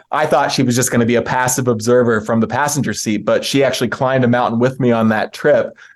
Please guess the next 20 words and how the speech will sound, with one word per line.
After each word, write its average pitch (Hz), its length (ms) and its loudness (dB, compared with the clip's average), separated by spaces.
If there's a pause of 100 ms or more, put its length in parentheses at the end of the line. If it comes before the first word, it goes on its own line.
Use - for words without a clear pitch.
(280)
And 117 500 0 (220)
because 151 540 0
of 117 120 2
that, 104 520 -2
that's 139 420 -2
why 120 280 2
I, 110 420 0
I 117 80 0
started 117 400 0
to 110 100 -2
have 110 380 -2 (600)
deeper 147 300 0
aspirations 123 800 0
to, 117 240 0
to 107 260 -2 (280)
travel 135 340 0
through 120 220 0
more 120 180 2
of 110 80 0
the, 120 140 0